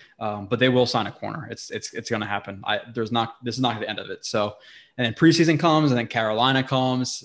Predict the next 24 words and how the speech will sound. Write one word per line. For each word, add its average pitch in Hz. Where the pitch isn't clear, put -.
and 113
then 113
we're, 107
uh, 104
at -
MetLife 147
for 120
week 123
two. 139
So, 117
uh, 107
I'm 117
really 123
excited 113
to 101
hit 110
some 107
of 101
those 104
games. 104
Obviously, 101
Carolina's 110
gonna 104
be 101